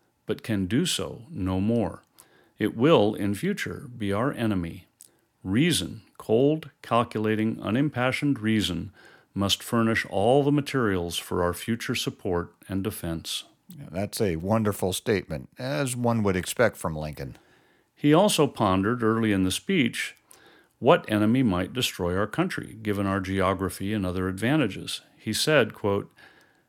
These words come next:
Speaker 1: "At what point, then, is the approach of danger to be expected? I answer, if it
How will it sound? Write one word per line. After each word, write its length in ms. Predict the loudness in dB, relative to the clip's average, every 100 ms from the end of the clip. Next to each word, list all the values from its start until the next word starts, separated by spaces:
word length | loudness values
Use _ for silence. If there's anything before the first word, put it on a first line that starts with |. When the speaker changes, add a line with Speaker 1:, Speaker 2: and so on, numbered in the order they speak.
| -4
Speaker 1:
"At 200 | -4 0
what 220 | -2 -4
point, 360 | -4 -2 -2 -2
then, 240 | -2 0
is 160 | -2 -2
the 100 | -4
approach 420 | -2 -2 -2 -2
of 120 | -6
danger 440 | -2 0 0 0 -2
to 120 | -4
be 140 | -2
expected? 680 | -2 -4 -4 -4 -4 -6 -6 -16 _ _ _ _ -6
I 140 | -4
answer, 680 | -2 -2 0 0 0 -2 -4 _ _ _ -8
if 220 | -4 -2
it 160 | -4